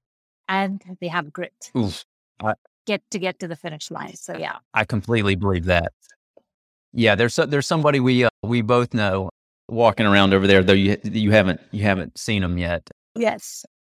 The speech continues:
Speaker 2: It, it sounds like Postman Darren Abhinav is, is somewhere in the building, or supposed to be anyway.
Speaker 1: I heard, yeah, he was supposed to be at the conference. I haven't got a chance to meet him, but if I would, I'll just drop by and say hi. I would say Postman definitely needs Loops.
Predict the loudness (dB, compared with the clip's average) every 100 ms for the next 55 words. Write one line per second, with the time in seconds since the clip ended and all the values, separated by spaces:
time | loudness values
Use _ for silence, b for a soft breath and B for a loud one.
0 | _ -8 -8 -6 -4 -2 0 0 -2 -6
1 | -2 0 0 -2 -2 -6 -4 0 0 0
2 | -2 -2 -2 -6 -8 -6 -2 0 2 2
3 | 2 0 -2 -2 -2 -6 -4 -2 -2 -4
4 | -4 -2 -4 -6 -8 -10 _ _ 0 2
5 | 0 0 0 -2 -2 -2 -2 -2 -4 -6
6 | -8 -8 -8 -4 -4 -4 -2 -4 -4 -6
7 | -2 -2 -4 -6 -6 -6 -6 -6 -10 -12
8 | -12 -12 -8 -8 -8 -10 -8 -2 -2 -2
9 | -4 -4 -6 -8 -10 -6 -4 -4 -6 -8
10 | -10 -12 -10 -12 -14 _ _ B B -2
11 | 0 -2 -6 -6 -8 -8 -8 -8 -8 -6
12 | -8 -6 -6 -6 -6 -8 -8 -12 -10 -6
13 | -4 -6 -8 -14